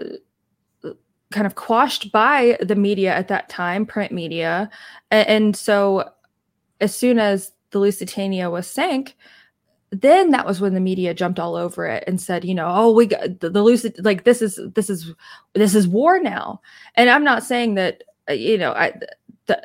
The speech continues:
legitimizing the sinking of a, of a, a passenger sh-, ship full of civilians. Uh, I'm not trying to do that at all,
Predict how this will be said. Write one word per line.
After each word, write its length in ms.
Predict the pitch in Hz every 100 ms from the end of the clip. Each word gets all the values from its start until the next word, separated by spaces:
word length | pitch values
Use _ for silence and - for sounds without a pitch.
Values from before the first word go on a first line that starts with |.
| - 196
legitimizing 760 | 214 226 247 214 196 196 190
the 80 | 180
sinking 400 | - 208 196 185
of 120 | 175
a, 260 | 175 160 - -
of 100 | 175
a, 240 | 160 165 _ -
a 60 | 190
passenger 520 | - 190 185 196 175
sh-, 160 | - 165 -
ship 260 | - 196
full 120 | 190
of 80 | 165
civilians. 540 | - 185 214 196 170 -
Uh, 80 | - 131 _ 196
I'm 100 | 202
not 160 | -
trying 220 | - 185
to 60 | 175
do 140 | 185
that 160 | 185 175
at 120 | 185
all, 300 | 208 190 175